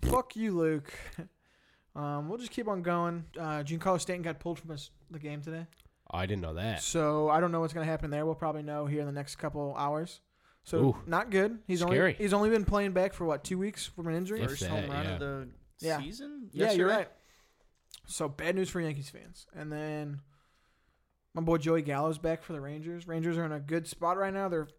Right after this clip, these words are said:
Speaker 2: you see that video? <laughs>
Speaker 1: Yeah. That weird look that Zach Galifianakis
Speaker 2: Yeah.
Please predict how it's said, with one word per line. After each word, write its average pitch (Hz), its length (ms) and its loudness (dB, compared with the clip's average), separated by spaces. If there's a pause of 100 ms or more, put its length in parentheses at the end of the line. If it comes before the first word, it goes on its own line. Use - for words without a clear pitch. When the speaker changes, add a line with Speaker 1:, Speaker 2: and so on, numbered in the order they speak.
(120)
Speaker 2:
you 131 80 2
see - 160 2
that 101 120 2
video? 92 340 0 (140)
<laughs> - 140 -6
Speaker 1:
Yeah. 160 240 2 (600)
That 180 160 2
weird 175 260 6
look 170 300 2
that 151 140 -2
Zach 160 200 0
Galifianakis 160 460 0
Speaker 2:
Yeah. 147 200 -2